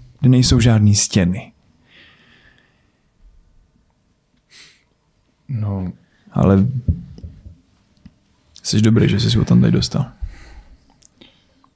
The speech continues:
Speaker 1: To
Speaker 2: Popra-
Speaker 1: není zadarmo.
Speaker 2: Popravdě, po tom, co jsem tam cítil,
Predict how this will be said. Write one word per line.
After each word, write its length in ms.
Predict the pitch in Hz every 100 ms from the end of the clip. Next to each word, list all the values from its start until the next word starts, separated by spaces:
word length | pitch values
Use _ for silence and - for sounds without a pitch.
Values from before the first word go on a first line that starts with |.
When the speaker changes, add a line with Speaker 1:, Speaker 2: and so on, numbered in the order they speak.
| _ _ _ 214 _ _ _ _ _ _ _ _
Speaker 1:
To 100 | -
Speaker 2:
Popra- 60 | 107 110
Speaker 1:
není 240 | 107 104
zadarmo. 420 | 104 110 113 120 120 - _ - -
Speaker 2:
Popravdě, 500 | - - 107 98 101 - - _ - _ _ - - - - - _ _ _ _
po 160 | - 120
tom, 480 | 123 110 104 101 - - _ _ _ _ - _
co 160 | - 113
jsem 240 | - 107
tam 260 | 104 107 104
cítil, 680 | - 110 104 107 104 101